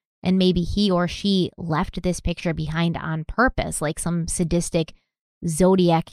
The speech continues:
killer breadcrumb trail, you know, sort of playing a game with law enforcement.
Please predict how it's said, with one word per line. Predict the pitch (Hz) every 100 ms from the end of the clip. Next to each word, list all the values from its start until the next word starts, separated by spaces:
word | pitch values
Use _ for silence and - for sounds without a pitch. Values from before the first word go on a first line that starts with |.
| -
killer | 175 170 156
breadcrumb | 160 165 165 170 170 - 143 113 -
trail, | - 107 - 85 _ _ -
you | 160
know, | 160
sort | 190 170
of | -
playing | - 170 165
a | 156
game | 156 147 110 160 180
with | 160
law | 160 175
enforcement. | 151 - 127 - 90 170